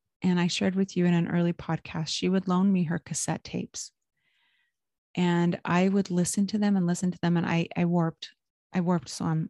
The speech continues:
I know, I mean, I know for sure I warped one. I might have more, more, and I'm sure I did. But she introduced me to Hillary Weeks, um, she, Afterglow, Kenneth Cope. Um, she introduced me to all of it.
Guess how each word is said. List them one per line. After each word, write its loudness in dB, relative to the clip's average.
I 0
know, 0
I -2
mean, 2
I 2
know 4
for -4
sure 0
I 2
warped -2
one. 0
I -4
might 0
have -4
more, -2
more, 2
and -2
I'm -2
sure -6
I -4
did. -6
But -2
she 0
introduced 0
me 0
to -2
Hillary 2
Weeks, -2
um, 0
she, -2
Afterglow, 2
Kenneth 2
Cope. 0
Um, 0
she -2
introduced 0
me 0
to -2
all 0
of -6
it. -8